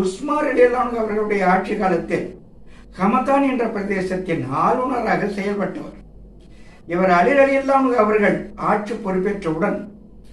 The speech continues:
அவர்களுக்கு வாக்கு பிரமாணம் செய்தவராக இருந்ததனால, இவரையே அந்த ஆளுநர் பொறுப்பில் தொடர்ந்து இருக்க அலி ரலியல்லாஹு அன்ஹு அவர்கள் அனுமதி வழங்கியிருந்தார்கள். அதே நேரத்தில், இவர் முஆவியா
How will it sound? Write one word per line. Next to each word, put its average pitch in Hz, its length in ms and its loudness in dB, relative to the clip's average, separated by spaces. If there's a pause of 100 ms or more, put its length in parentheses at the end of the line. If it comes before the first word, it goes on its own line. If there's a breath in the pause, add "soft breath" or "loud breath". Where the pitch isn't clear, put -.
(300 loud breath)
அவர்களுக்கு 202 840 0 (140)
வாக்கு 180 300 2
பிரமாணம் 233 600 -2
செய்தவராக 202 580 0
இருந்ததனால, 185 500 0 (920 loud breath)
இவரையே 254 420 4
அந்த 302 260 2
ஆளுநர் 269 520 4
பொறுப்பில் 208 440 2 (440)
தொடர்ந்து 254 460 0
இருக்க 185 300 0 (380)
அலி 220 200 -2
ரலியல்லாஹு 247 460 2
அன்ஹு 220 200 -2
அவர்கள் 185 340 0
அனுமதி 262 320 -2
வழங்கியிருந்தார்கள். 190 800 -4 (1080 loud breath)
அதே 240 240 0
நேரத்தில், 240 560 2
இவர் 185 220 2 (480)
முஆவியா 262 440 2